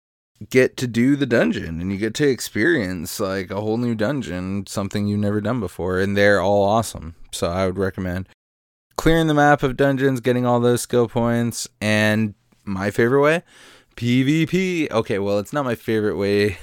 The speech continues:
<laughs> to, like, earn them quick, because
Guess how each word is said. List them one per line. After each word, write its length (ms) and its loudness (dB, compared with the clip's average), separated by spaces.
<laughs> 140 -12
to, 400 -2
like, 340 -4
earn 220 -2
them 180 -4
quick, 460 -2
because 480 -6